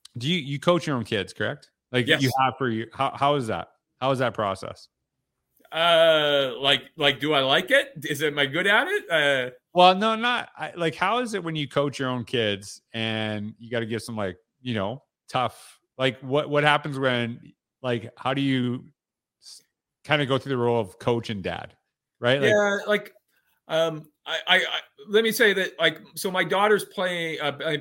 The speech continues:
Speaker 2: plays basketball at Saint F X now. She's at
Speaker 1: Yeah.
Speaker 2: university, and I coached her all the way through, and I, I'm, I'm just loving it right now, being a fan. Like, it's so
Speaker 1: Yeah.
Speaker 2: nice. Like, I, I, I feel I missed out a little bit being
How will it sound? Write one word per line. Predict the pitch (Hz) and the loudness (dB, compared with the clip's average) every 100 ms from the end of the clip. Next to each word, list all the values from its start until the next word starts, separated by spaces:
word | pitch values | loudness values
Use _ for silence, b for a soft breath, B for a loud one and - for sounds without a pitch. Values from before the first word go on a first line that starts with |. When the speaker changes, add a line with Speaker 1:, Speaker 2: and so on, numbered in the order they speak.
| - | -4
Speaker 2:
plays | 160 | -4
basketball | 156 151 156 147 | 0 -2 -2 -6
at | 139 | -4
Saint | 156 151 | -4 -2
F | 147 | -2
X | 156 - | -4 -2
now. | 160 156 | -2 -2
She's | 151 139 | -4 -6
at | 139 - | -6 -6
Speaker 1:
Yeah. | 143 | -8
Speaker 2:
university, | 139 143 143 156 151 | -2 -2 -2 -4 -4
and | 131 b b | -6 b b
I | 156 | -2
coached | 151 175 160 | 0 -2 -2
her | 160 | -2
all | 151 156 | 0 0
the | 151 | 0
way | 143 | -2
through, | 147 156 170 151 | -4 -6 -4 -4
and | 120 _ _ _ | -8 _ _ _
I, | 156 180 160 | 0 0 2
I'm, | 165 160 139 _ _ | 0 0 -4 _ _
I'm | 175 190 | -4 -2
just | 220 170 | -2 0
loving | 156 175 185 | 4 4 2
it | 160 | 0
right | 165 156 | 0 0
now, | 151 170 | 0 0
being | 147 151 143 | 0 -2 -2
a | |
fan. | 131 127 131 147 165 | -4 -2 0 -2 -4
Like, | 151 131 - - | -6 -8 -10 -18
it's | 143 - | -10 -6
so | 185 | -2
Speaker 1:
Yeah. | 160 | 0
Speaker 2:
nice. | 147 185 - | 0 0 -4
Like, | 165 156 _ - | -6 -6 _ -6
I, | 160 170 | -2 0
I, | 175 147 b - | -2 -4 b -4
I | 165 | -2
feel | - 277 | 0 2
I | 254 | 2
missed | 185 214 214 | 2 0 2
out | 175 196 | 0 2
a | |
little | 196 202 | 0 -2
bit | 170 190 185 | -2 -6 -6
being | 175 170 160 | -8 -8 -10